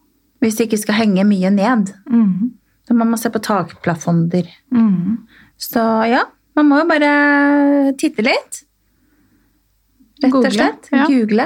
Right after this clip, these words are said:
Speaker 2: Det er jo masse kult der. Du må bare være åpen
Speaker 1: Google,
Speaker 2: for, eh,
Speaker 1: og så trykker du på bilder, og så kan du bla deg gjennom, så plutselig kommer du over noe du liker.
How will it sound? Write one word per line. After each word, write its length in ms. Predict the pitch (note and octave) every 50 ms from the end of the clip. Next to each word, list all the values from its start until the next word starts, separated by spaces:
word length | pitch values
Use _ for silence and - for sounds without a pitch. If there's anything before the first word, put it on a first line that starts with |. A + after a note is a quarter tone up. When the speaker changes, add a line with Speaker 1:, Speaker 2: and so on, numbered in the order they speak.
| - - -
Speaker 2:
Det 80 | B3 A3
er 180 | F#3+ F#3+ F#3 A3
jo 40 |
masse 240 | C4 C#4+ C#4 - - A3+
kult 160 | - G#3 F#3+ G3
der. 140 | B3 C#4
Du 40 | C4+
må 160 | C4 B3 A#3+
bare 280 | A3+ A#3 A3 G3 G3+ G3+
være 240 | G#3+ G#3+ F#3+ G3 -
åpen 320 | - G#3 F#3+ F#3+ - A#3+ -
Speaker 1:
Google, 140 | C#4+ D4+
Speaker 2:
for, 160 | C#4 - B3 C4+
eh, 220 | D#4 F4 - F#3+
Speaker 1:
og 60 | D#4 D4
så 100 | - C#4+
trykker 260 | - E4 D#4+ D#4 - A3
du 40 |
på 140 | A3 B3 B3
bilder, 420 | B3+ B3 G#3 F#3 F3+ A3+ C4+ E4+ G4+ - - - -
og 100 | C#4 C4+
så 380 | C4 C4 - - C4+ C4 B3 B3
kan 120 | B3 B3+
du 60 | A#3+ A3+
bla 200 | G#3 G3+ F#3 F3
deg 220 | E3+ F#3+ G#3 G#3
gjennom, 260 | F#3 E3+ F#3 G3+ G#3 G#3
så 100 | G#3+ G#3
plutselig 520 | G#3 G#3+ G3+ G3+ - G3+ G3+ G3 G3 F#3+
kommer 220 | G3+ G#3 F#3 E3+ F3
du 60 | F#3
over 140 | E3+ E3 F3
noe 160 | F3+ E3+ E3
du 120 | E3 E3+
liker. 420 | E3+ E3+ D3+ - - - F3 F#3